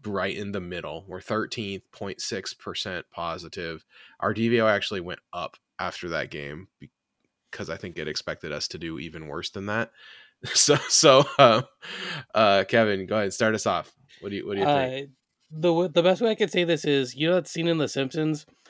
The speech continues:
Speaker 2: when Bart's like, "Hey, if you slow down the film, you could see the exact moment where his heart breaks."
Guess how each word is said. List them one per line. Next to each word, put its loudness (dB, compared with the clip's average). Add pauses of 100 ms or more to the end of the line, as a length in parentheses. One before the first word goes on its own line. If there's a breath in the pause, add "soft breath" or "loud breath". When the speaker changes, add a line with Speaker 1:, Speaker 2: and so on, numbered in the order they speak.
(180 soft breath)
Speaker 2:
when 2
Bart's 0
like, 2
"Hey, 0
if 2
you -6
slow 0
down 4
the 0
film, 2
you -6
could -4
see -10
the -2
exact 0
moment 0
where 0
his -4
heart 0
breaks." -2